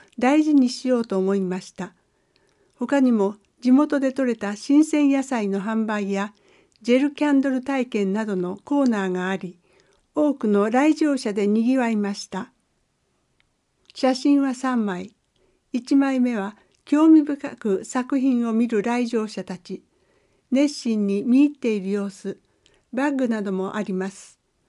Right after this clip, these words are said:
二枚目はいろいろな柄のコインケース。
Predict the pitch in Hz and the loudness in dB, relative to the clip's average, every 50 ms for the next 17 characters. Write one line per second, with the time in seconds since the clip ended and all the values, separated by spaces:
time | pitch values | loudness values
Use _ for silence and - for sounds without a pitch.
0 | _ _ _ _ _ _ _ _ _ _ _ _ - 240 262 262 269 269 269 262 | _ _ _ _ _ _ _ _ _ _ _ _ 2 4 6 6 6 4 4 2
1 | 247 247 240 208 196 202 208 _ _ - _ _ _ - - 226 220 285 311 311 | 2 2 2 0 -4 -6 -8 _ _ -20 _ _ _ -8 -6 -2 0 4 4 4
2 | 302 311 294 269 269 269 269 240 226 247 254 254 247 233 233 233 233 - - 247 | 4 4 2 0 0 0 -4 -4 -4 -2 -2 0 0 -2 -2 -4 -4 -4 -2 0
3 | 247 262 277 285 277 269 - 262 247 214 202 - - - 190 - | 2 4 4 2 2 0 -2 -4 -2 -2 -4 -6 -8 -12 -12 -12